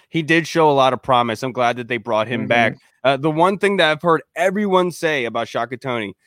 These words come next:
Speaker 1: is his burst off the line of scrimmage.
Speaker 2: Yes.
Speaker 1: He's very, very fast. It's one of the best in the league, and that's where to keep an eye out for Shaka.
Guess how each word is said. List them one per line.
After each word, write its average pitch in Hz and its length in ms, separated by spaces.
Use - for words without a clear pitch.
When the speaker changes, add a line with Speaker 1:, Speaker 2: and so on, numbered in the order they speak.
Speaker 1:
is 131 180
his 151 200
burst 151 500
off 143 240
the 135 80
line 127 200
of 120 80
scrimmage. 127 340
Speaker 2:
Yes. 143 220
Speaker 1:
He's - 60
very, 147 220
very 175 200
fast. 160 480
It's - 80
one 147 120
of 135 60
the 110 100
best 143 360
in 175 100
the 160 80
league, 151 360
and 139 160
that's 147 220
where 156 140
to 143 80
keep 131 220
an 123 80
eye 120 200
out 113 120
for 117 80
Shaka. 110 520